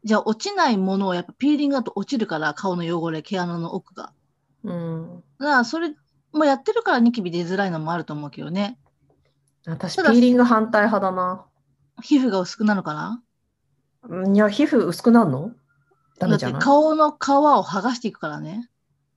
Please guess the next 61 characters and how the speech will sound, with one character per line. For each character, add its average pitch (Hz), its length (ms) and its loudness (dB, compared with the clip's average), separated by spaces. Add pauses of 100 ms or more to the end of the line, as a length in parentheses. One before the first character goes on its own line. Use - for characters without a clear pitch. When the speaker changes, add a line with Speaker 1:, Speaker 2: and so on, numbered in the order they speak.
(540)
Speaker 1:
ピ 196 140 0
ー 185 60 2
リ 180 60 0
ン - 20 2
グ。 175 60 0
Speaker 2:
あ 190 760 4
ー、 - 260 -16
な 160 140 -2
ん - 20 -6
か 151 80 -6
そ 185 280 -8
う - 20 -8
い 190 100 -8
う 180 80 -6
の 151 120 -6
し 170 200 -8
な 165 160 -2
い 156 60 0
で 151 100 -2
い 156 40 -4
い 151 40 -12
と - 120 -12
思 - 100 -8
う。 - 20 2
Speaker 1:
ま 175 60 4
あ、 - 20 2
剥 - 40 -2
が - 100 4
す 392 120 -2
っ 277 40 0
つ 185 100 0
っ - 60 0
て 190 80 -4
ペ 196 180 -2
ロ 320 120 4
っ - 60 -18
て 262 140 2
剥 202 220 -2
が 208 100 0
れ 220 60 2
る 214 60 0
わ 185 40 -6
け 180 60 -4
じ 165 60 -6
ゃ - 20 -10
な 165 60 -10
く - 20 -12
て、 165 80 -8
Speaker 2:
な- 165 100 -10 (260)
Speaker 1:
ま 214 120 -4
あ、 - 80 -6 (120)
ち - 60 0
ょ 233 60 4
っ 226 60 0
と 339 100 0
ず 381 100 4
つ 240 120 -4
は-、 185 220 -4
剥 226 180 -4
げ 202 100 -2
て 170 360 -8